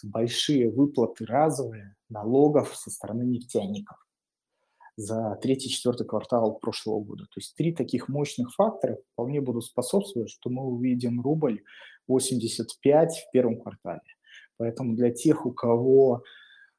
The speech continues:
а, нет валютных сбережений или он хочет приобрести валюту, вот в эти месяцы, ближе к двадцать восьмым числам, будут складываться самые хорошие точки для приобретения валют. Ну, а сберегать в валюте вполне возможно,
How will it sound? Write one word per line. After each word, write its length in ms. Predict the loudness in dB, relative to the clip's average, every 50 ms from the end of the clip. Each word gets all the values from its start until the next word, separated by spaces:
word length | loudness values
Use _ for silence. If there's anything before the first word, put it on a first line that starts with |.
| _ -8 -8
а, 540 | -6 -4 -4 -4 -4 -4 -4 -4 -4 -4
нет 420 | -4 -2 0 0 2 0 0 -2 -2
валютных 440 | 0 2 2 2 0 0 -4 -6 -6
сбережений 840 | -6 -4 -2 0 0 0 0 0 0 2 2 2 2 2 0 0 0
или 360 | 0 -2 -4 -2 -2 -2 -2
он 240 | -4 -6 -8 -10 -12
хочет 640 | -14 -16 -12 -4 0 2 4 4 2 0 -2 -4 -6 -8 -14 -16 -18 -20 _ _
приобрести 540 | -4 -4 -2 -2 -2 -4 -6 -4 -4 -2 0
валюту, 600 | 2 2 4 6 4 4 4 4 2 2 2 -2 -10 -14 -18 -20 -16 -12
вот 200 | -10 -10 -10 -12 -16 -18 -8
в 100 | -2 2
эти 260 | 2 2 2 -2 -6
месяцы, 560 | -4 -2 0 0 0 -2 -4 -6 -8 -6 -6 -4
ближе 400 | -2 0 0 0 0 0 -2 -2
к 20 |
двадцать 280 | -2 -2 -4 -2 -2 -4
восьмым 340 | -4 -4 -2 -2 -2 -2
числам, 580 | -4 -4 -4 -2 -2 -2 -4 -4 -6 -6 -6 -8 -14 -20 -20 -20 -20 _
будут 280 | 0 2 2 2 2 0
складываться 600 | -2 -4 -2 2 2 4 4 2 0 -2 -2 -6
самые 360 | -8 -4 -4 -2 -2 -2 -4 -4
хорошие 640 | -4 -4 -2 -2 -2 -2 -4 -8 -10 -8 -6 -6 -4
точки 400 | -2 -2 -2 -2 -4 -6 -8 -6
для 180 | -2 -2 -2
приобретения 640 | -2 -2 -2 -4 -4 -6 -8 -6 -4 -4 -4 -4 -6
валют. 220 | -8 -12 -14 -16 _ -20 -20 _ _ -20 -20 -20 -20 _ _ -6
Ну, 300 | -2 -2 0 2 2 2
а 160 | 2 2 0
сберегать 560 | 0 0 0 0 2 4 6 6 4 4 4
в 60 | 2
валюте 540 | 0 2 2 2 0 -2 -2 -2 -4 -4 -4 -6
вполне 420 | -12 -10 -8 -4 -2 0 0 0
возможно, 880 | -2 -2 -4 -4 -2 -2 -4 -4 -6 -8 -8 -8 -8 -8 -8 -10 -14